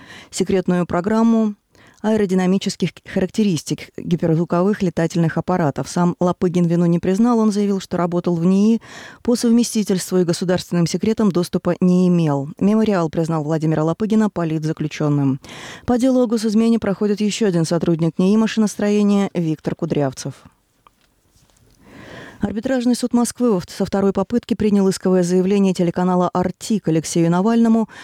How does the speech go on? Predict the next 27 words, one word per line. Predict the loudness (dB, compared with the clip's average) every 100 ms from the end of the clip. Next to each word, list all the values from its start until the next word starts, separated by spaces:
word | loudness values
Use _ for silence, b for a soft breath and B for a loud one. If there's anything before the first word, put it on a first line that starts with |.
| B
Любови | -2 2 2 0
Соболь | 0 0 2 2
и |
учредителю | 0 -2 -2 0 2 2 2
издания | 2 2 2 2
"Знак" | 2 0 0
Оксане | -4 -2 0 0
Пановой. | 0 0 2 2 -2 -6 -14 B B B B
Первое | 0 2 2
заседание | 0 -2 0 2 2
назначено | 2 0 -2 -2 0
на | 0
пятнадцатое | -2 -2 -4 -4 -2 -2
сентября. | 0 -2 0 0 0
Пресс-служба | 0 -4 -2 -2 0 0
телеканала | 0 0 0 2 0
"Арти" | 0 -4 -4 -2 0
объяснила | 0 -2 0 0 2
ранее | 2 2 2 0 0
Р | -2
Б | -2
К, | -2 -4
что | -4 -2 -2
иск | -2 -4 -4
подан | 0 2 2
после | 0 -2 -2
расследования | -2 0 0 2 2 0